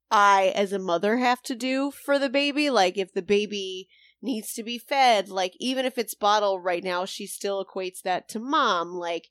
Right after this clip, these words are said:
you know, everything goes a little bit smoother if it's the mom doing it. That's with any baby the first few months because they recognize mom's smell and mom's voice from when they were in the womb.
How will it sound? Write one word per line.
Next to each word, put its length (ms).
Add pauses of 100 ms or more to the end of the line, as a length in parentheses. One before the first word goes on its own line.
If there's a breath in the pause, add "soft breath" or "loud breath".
(640 soft breath)
you 160
know, 200
everything 420
goes 220
a 80
little 280
bit 240
smoother 880
if 180
it's 280
the 120
mom 380
doing 320
it. 160
That's 220
with 180
any 300
baby 500
the 160
first 380
few 240
months 520
because 640 (260)
they 220
recognize 580
mom's 320
smell 380
and 100
mom's 280
voice 320
from 160
when 100
they 100
were 100
in 100
the 100
womb. 400